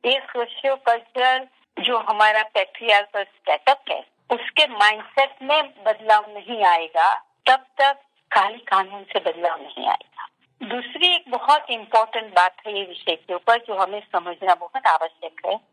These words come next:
कि हमें सोचना चाहिए कि हिंसा से हिंसा नहीं कटती है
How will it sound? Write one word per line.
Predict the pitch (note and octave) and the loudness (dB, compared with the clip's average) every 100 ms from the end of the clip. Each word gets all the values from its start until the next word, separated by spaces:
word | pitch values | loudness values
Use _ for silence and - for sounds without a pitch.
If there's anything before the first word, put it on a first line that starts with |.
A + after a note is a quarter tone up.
| _ _ _ _ _ - | _ _ _ _ _ 0
कि | F4 G#4 - - | 0 0 -6 -4
हमें | D#4 D#4 | -2 -4
सोचना | - A#3+ G#3+ - C#4 D#4 | -6 -10 -10 -4 -2 -2
चाहिए | - G#3 G3 A3+ C#4+ | -4 -4 -4 -6 -8
कि | C#4+ C4+ - A3 | -6 -8 -8 -14
हिंसा | A#3 A#3+ D4+ D#4 | -16 -4 2 2
से | D#4+ D#4+ E4 F#4 _ _ - | 0 -4 -4 -4 _ _ -6
हिंसा | - A#3+ A3+ - C4+ | -4 -4 -8 2 2
नहीं | C4 G3+ G3 E4 | 2 -6 -10 -8
कटती | - F#3+ - _ - D3 | -2 -2 -2 _ -18 -12
है | D#3+ | -12